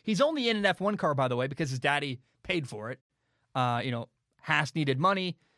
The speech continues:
The dad, you know, <laughs> Nikita Mazepin's dad was like, "I got some cash. I know you need money. Let's make a deal."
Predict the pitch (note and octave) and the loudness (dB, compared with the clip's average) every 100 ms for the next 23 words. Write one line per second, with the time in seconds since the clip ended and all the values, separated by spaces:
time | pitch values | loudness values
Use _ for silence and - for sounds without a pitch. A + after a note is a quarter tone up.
0 | _ _ _ - C#3 C#3+ D3 D3+ C3 - | _ _ _ -4 -2 2 2 2 -4 -6
1 | C3 A2+ A2+ - D3 - - D#3 F3+ E3 | -4 -4 -10 -4 -4 -4 -6 0 2 2
2 | E3 D3 D3+ C#3+ C#3+ C#3 C#3+ F3 D3 C3 | -2 -2 -2 0 -2 2 2 2 -2 -6
3 | C3 D#3+ E3+ C#3+ G3+ C4 F3+ D#3 F3+ F#3 | -2 -2 -4 -6 -2 -2 -2 -4 -6 -6
4 | E3+ G#3+ G#3 F#3 - B2 B2+ - C3 F3+ | -6 -4 -6 -8 -12 -10 -10 -8 -8 -4
5 | A3+ C#4+ E3+ | -2 -2 -2